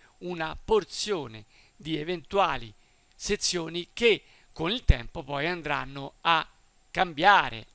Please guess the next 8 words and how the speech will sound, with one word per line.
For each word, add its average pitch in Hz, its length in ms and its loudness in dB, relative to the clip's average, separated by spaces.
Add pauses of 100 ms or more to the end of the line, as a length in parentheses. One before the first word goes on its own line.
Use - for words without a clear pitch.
ad 160 220 0
implementarsi 147 920 0
naturalmente. 117 720 -14 (1080)
Nel 156 240 -8
campo 214 460 4
successivo 233 760 -4
potrai 165 600 2 (280)
descrivere 170 960 0